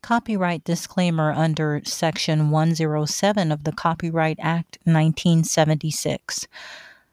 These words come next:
Copyright disclaimer under Section one zero seven of the Copyright Act nineteen seventy-six.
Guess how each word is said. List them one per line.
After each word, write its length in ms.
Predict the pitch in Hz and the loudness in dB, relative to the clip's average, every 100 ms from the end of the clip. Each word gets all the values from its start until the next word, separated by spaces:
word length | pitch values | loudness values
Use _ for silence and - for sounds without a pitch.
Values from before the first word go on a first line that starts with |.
| _ | _
Copyright 520 | - 277 277 254 233 | 2 4 4 2 0
disclaimer 580 | - 190 - 202 185 160 | -2 -4 2 4 6 4
under 220 | 160 160 | 4 2
Section 540 | 156 - 165 - 160 156 | 0 0 0 0 2 4
one 200 | 156 156 | 4 4
zero 280 | 156 151 151 | 2 2 2
seven 320 | - 165 190 | 0 2 2
of 140 | 156 | 0
the 80 | 147 | -4
Copyright 680 | - 165 - 165 160 151 - | -2 -4 -2 0 2 2 0
Act 260 | 156 - | -2 0
nineteen 420 | 160 156 - 165 | 0 0 2 0
seventy-six. 960 | 151 160 151 151 - - 196 160 - | 2 0 2 2 0 0 0 -2 -6